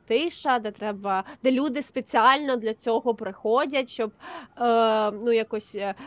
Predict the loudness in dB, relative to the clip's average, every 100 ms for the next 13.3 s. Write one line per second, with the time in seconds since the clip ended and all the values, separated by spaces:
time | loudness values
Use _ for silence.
0 | -20 -18 -8 0 4 6 6 4 2 0
1 | 0 -2 -4 -4 -4 -4 -8 -8 -2 -2
2 | -2 -4 -4 -2 -2 0 0 0 2 2
3 | 0 -4 -6 -6 -6 -6 -10 -6 -2 -2
4 | -4 -8 -4 -4 -4 -6 -4 -2 -2 -4
5 | -8 -4 -2 -4 -4 -6 -2 -2 -2 -6
6 | -14 -12 -10 -8 -6 -6 -6 -8 -4 0
7 | 2 2 -2 -6 -16 -12 -2 2 2 2
8 | 0 0 -2 -12 0 2 2 0 -2 -2
9 | 0 -2 -2 -4 -2 -4 -6 -16 _ _
10 | -20 -20 -20 _ -6 -2 -2 -4 -10 -12
11 | -8 0 0 0 -2 0 2 2 2 0
12 | -2 -6 0 -2 0 -2 -4 -4 -8 -8
13 | -10 -10